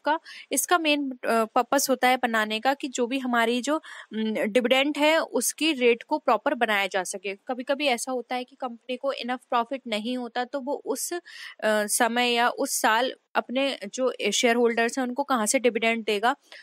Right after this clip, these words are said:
तो और अगर डिविडेंड नहीं देगा तो वहाँ पे जो इन्वेस्टर्स होंगे वो आगे से इन्वेस्ट नहीं करेंगे या फिर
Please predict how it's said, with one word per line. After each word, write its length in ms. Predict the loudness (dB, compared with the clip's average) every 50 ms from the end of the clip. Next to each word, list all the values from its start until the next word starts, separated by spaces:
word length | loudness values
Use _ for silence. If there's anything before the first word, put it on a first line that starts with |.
| _ _
तो 60 | -4 0
और 160 | 2 4 4
अगर 160 | 4 4 4
डिविडेंड 460 | 2 2 0 0 0 0 0 -2 0
नहीं 140 | -2 -2 -2
देगा 240 | 0 0 0 0 -2
तो 140 | -2 -2 -4
वहाँ 240 | -4 -2 -4 -4 -4
पे 120 | -4 -6
जो 200 | -6 -6 -10 -10
इन्वेस्टर्स 720 | -10 -10 -10 -8 -2 -2 -2 -2 -2 -2 -2 -2 -2 -2 -6
होंगे 360 | -6 -6 -4 -4 -2 -2 -2
वो 220 | -4 -4 -4 -2
आगे 340 | 0 0 0 0 0 -2 -4
से 200 | -4 -2 -4 -4
इन्वेस्ट 460 | -4 -2 0 0 0 0 0 -4 -4
नहीं 220 | -4 -2 -2 -2 -2
करेंगे 380 | -2 -2 -2 -2 -4 -4 -4
या 200 | -4 -2 -2 -2
फिर 200 | -2 -2 -6 -8